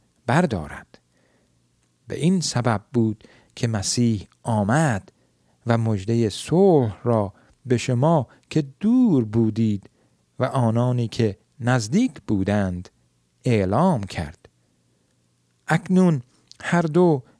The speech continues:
به وسیله مسیح اجازه داریم که در یک روح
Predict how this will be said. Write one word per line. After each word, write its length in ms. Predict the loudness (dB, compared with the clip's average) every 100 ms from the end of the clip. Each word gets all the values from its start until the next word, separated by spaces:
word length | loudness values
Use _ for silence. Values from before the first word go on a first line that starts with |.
| -2
به 120 | 2
وسیله 640 | 2 0 0 0 2 2 0
مسیح 760 | -2 -2 -2 2 2 2 0 -6 _ _ _ 0
اجازه 560 | 2 4 2 2 2
داریم 600 | 2 2 2 0 0 -2 -6 _ _ -4
که 140 | 0
در 220 | 4 4
یک 340 | 2 2 0 0
روح 520 | 0 4 4 4 0